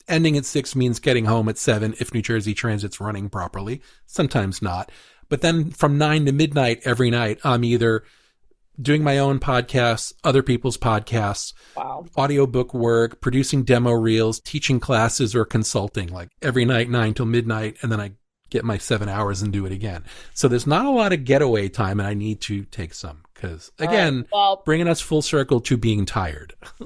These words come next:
Speaker 1: all the time.
Speaker 2: Exactly. And we will be your accountability people. We'll be
Speaker 1: There you
Speaker 2: like,
Speaker 1: go.
Speaker 2: "Frank, are we scheduling the all-inclusive?" Okay.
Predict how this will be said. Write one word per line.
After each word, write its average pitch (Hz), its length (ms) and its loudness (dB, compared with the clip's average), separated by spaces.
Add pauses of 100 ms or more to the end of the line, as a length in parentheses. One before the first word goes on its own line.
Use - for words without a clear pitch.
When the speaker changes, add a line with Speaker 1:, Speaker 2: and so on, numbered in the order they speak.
Speaker 1:
all - 140 0
the 240 80 4
time. - 40 2
Speaker 2:
Exactly. 226 720 -2
And 220 300 0
we 254 220 2
will 277 160 2
be 277 80 -6
your 269 240 6
accountability 233 720 0
people. - 440 -8
We'll 175 160 2
be 170 140 -4
Speaker 1:
There - 100 0
you - 60 6
Speaker 2:
like, 123 80 2
Speaker 1:
go. 107 100 -2
Speaker 2:
"Frank, 214 380 0
are 254 100 4
we 233 120 2
scheduling 277 720 0
the 302 120 -2
all-inclusive?" 294 720 0
Okay. - 320 -2